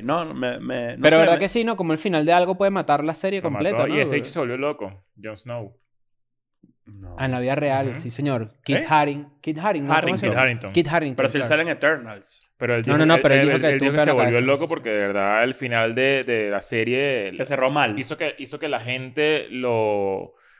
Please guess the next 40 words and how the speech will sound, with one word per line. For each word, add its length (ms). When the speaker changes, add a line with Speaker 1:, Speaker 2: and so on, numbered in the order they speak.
Speaker 3:
coño, 220
lo 100
Speaker 2:
Puteaba. 140
Speaker 3:
abrumara 260
mucho 320
y 40
lo, 200
lo 180
dejara 200
loco, 240
pues. 260
Speaker 2:
Pero, 160
por 120
Speaker 3:
Claro. 60
Speaker 2:
ejemplo, 280
tú 80
que 80
no 60
la 100
viste, 380
no 100
recuerdas 420
lo 340
cultural, 680
lo, 140
lo 100
importante, 520
Speaker 1:
Bueno, 20
sí 60
Speaker 2:
el 60
shock 160
Speaker 1:
entiendo 140
la 60
Speaker 2:
cultural 340
Speaker 1:
cul- 40
Speaker 2:
que 100
fue 160
cuando 260
Jon 140
Snow 420